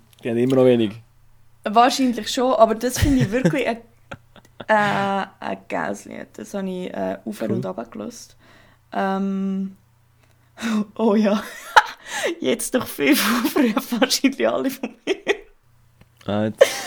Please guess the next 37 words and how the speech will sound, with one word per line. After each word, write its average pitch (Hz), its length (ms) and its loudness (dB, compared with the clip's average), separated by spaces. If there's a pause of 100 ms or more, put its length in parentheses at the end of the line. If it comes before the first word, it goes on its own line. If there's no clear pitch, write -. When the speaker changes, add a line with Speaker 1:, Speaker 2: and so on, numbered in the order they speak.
(140)
Speaker 2:
Oh 269 120 6
Gott, 277 300 6
aber 233 120 4
das 254 180 2
kann 277 140 2
ja 233 100 2
gar 190 180 2
nicht 185 200 -4
stimmen, 254 380 -2
das 208 120 -4
habe 202 160 0
ich 262 200 -4
schon 247 140 -6
mehr 233 160 -6
als 240 140 -10
fünfmal 240 420 -10
gelost. - 420 -14 (480)
Speaker 1:
Ist 110 220 -4
das 113 160 -2
ein - 20 -20
Topic-Video 104 840 -2
oder 101 140 -8
was? 107 160 -10 (1200)
Speaker 2:
Ähm, - 100 -4
Speaker 1:
Hast 196 460 0
du 107 60 2
die 107 100 4
YouTube, 117 440 2
die 110 120 -4
nicht 110 120 0
angeschrieben 110 380 -4
sind? 113 200 -6 (680)
Speaker 2:
Ja, 185 500 -6
ich 254 180 -12
komme 214 260 -6
jetzt 190 280 -14
da - 120 -12